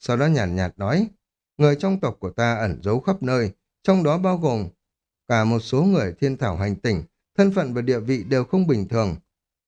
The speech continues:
Dẫm đạp lên sức mạnh mà ta vốn nắm giữ,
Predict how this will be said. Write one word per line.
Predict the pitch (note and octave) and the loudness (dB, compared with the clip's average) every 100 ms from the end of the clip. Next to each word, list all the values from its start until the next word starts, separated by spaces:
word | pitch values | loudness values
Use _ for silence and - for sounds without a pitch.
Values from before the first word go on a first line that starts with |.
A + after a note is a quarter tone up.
| _ _ _ | _ _ _
Dẫm | D3 F#3+ G#3+ | 0 2 4
đạp | D3+ - | 0 0
lên | C3 B2+ | -2 0
sức | B2+ A3+ | -2 -2
mạnh | E3+ C3 G2 | 0 -2 -2
mà | F#2+ | -4
ta | E2+ A2 G#2+ | -2 0 0
vốn | G#2 B2+ | 0 0
nắm | C3+ D3 | 0 2
giữ, | D#3+ G3+ | 2 2